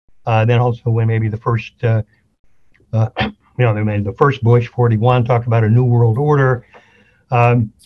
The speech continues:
so they didn't, I think they didn't see the, um, uh, the global progressive movement, the transnational progressive movement. And when it, when it did appear in the universities, they would say, "Well, that's just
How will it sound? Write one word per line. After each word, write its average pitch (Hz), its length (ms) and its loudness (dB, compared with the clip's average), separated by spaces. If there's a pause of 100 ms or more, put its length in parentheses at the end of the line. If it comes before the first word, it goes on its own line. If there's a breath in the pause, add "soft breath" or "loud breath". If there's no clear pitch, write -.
(260)
so 160 140 2
they 190 100 4
didn't, 254 160 2
I 175 140 2
think 233 160 0
they 170 100 2
didn't 175 240 0
see 165 400 0
the, 135 380 0
um, 117 340 0 (1080)
uh, 120 180 0
the 123 140 0
global 151 400 2
progressive 127 560 0
movement, 120 400 -2
the 98 60 -10
transnational 131 600 -2
progressive 131 480 -4
movement. 117 300 0
And 160 80 0
when 226 140 4
it, 151 120 0
when 175 160 2
it 135 120 2
did 226 180 2
appear 143 380 0
in 135 80 0
the 131 40 0
universities, 151 800 0 (600 soft breath)
they 180 100 0
would 175 120 -2
say, 175 120 0
"Well, 247 340 2
that's 175 260 0
just - 460 -6